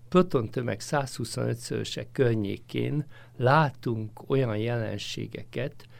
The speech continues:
amelyek túlmutatnak a normális, eddig megfigyelt részecske reakciókon, és arra vallanak, hogy ott egy új részecske keletkezett. Az, hogy ezt mindkét kísérlet látja, és a legkülönbözőbb bomlási módusok,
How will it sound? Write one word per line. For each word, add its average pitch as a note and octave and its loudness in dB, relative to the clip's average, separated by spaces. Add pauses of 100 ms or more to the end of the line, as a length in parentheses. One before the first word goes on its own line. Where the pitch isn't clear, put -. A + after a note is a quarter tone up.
(120)
amelyek A#2 0
túlmutatnak B2 2 (680)
a A2+ -2 (100)
normális, B2+ 4
eddig A#2+ -2
megfigyelt A2 -4
részecske A#2 -6
reakciókon, D3 -2
és C#3+ 0
arra D#3+ 6
vallanak, B2 0
hogy B2+ -2 (300)
ott E3+ 0
egy B2 0
új C3+ 0
részecske - -4
keletkezett. - -10 (340)
Az, F3+ 4
hogy D3 4
ezt A#2 0
mindkét E3+ 4
kísérlet - -6
látja, - -4 (400)
és - -8
a C3 2
legkülönbözőbb A#2 0
bomlási B2+ 0
módusok, A#2 -2